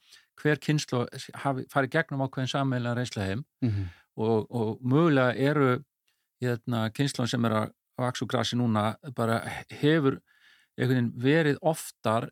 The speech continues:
Speaker 1: í þeim aðstæðum þar sem að, hérna, þar sem þau hafa verið að ræða um og hefur verið bent á eða sjálf uppgötvað að það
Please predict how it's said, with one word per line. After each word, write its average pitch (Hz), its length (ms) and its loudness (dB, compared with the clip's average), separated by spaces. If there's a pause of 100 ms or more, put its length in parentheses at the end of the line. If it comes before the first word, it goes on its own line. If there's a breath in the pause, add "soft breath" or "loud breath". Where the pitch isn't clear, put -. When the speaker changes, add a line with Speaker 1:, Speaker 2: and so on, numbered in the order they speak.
Speaker 1:
í 123 300 -2
þeim 123 160 2
aðstæðum 139 320 0
þar 127 100 0
sem 131 120 -4
að, 120 140 -2 (220)
hérna, 120 500 -10 (180)
þar 113 100 -6
sem 127 120 -6
þau 113 80 -2
hafa 139 220 2
verið 127 180 0
að 117 80 -4
ræða 135 400 2 (180)
um 147 320 0
og 117 160 0
hefur 120 160 0
verið 117 120 -2
bent 143 340 0
á 131 120 4 (160)
eða 120 380 0
sjálf 135 420 0
uppgötvað 117 540 0 (500 soft breath)
að 110 160 -2
það 123 160 2